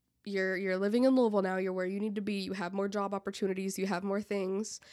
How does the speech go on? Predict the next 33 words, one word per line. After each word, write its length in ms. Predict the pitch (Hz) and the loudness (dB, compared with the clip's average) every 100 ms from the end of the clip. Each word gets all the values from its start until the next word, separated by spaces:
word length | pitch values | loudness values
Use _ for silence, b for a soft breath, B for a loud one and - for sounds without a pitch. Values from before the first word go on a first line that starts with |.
| b b b b b - | b b b b b -10
Now 320 | 202 202 226 | -2 2 2
what?" 340 | 185 151 - - _ _ - | 0 -2 -8 -10 _ _ -2
And 120 | 208 | 4
I 60 | 214 | 4
was 140 | 214 | 6
like, 180 | 208 202 | 4 2
"I 60 | 208 | 0
don't 120 | 202 | 0
fucking 300 | - 226 214 | 0 2 2
know. 280 | 277 349 - _ _ | 2 0 -2 _ _
This 260 | 165 196 - | 2 2 4
was 120 | 233 | 2
my 160 | 226 233 | 4 4
goal. 320 | 240 320 - _ - | 4 2 0 _ -2
Make 280 | 170 196 | 4 4
it 120 | 208 - | 4 0
to 120 | 214 | 2
Louisville. 460 | 226 254 147 127 - _ _ _ _ _ _ _ _ _ _ _ _ _ - | 6 4 2 -6 -14 _ _ _ _ _ _ _ _ _ _ _ _ _ 2
Well, 220 | 202 262 | 4 6
I've 180 | 269 247 | 6 8
made 220 | 240 294 | 6 6
it 120 | 320 | 2
to 80 | - | 2
Louisville. 520 | 311 381 269 196 196 _ _ _ _ _ _ _ _ _ _ | 6 8 6 2 -2 _ _ _ _ _ _ _ _ _ _
Now 260 | 180 202 233 | 4 6 10
I 100 | 254 | 10
don't 160 | 240 240 | 10 8
know 100 | 220 | 6
what 140 | 220 | 6
to 80 | 220 | 4
fucking 340 | 214 208 196 190 | 4 4 2 0
do." 100 | 151 - _ _ _ | -2 -8 _ _ _
<laughs> 80 | - | 2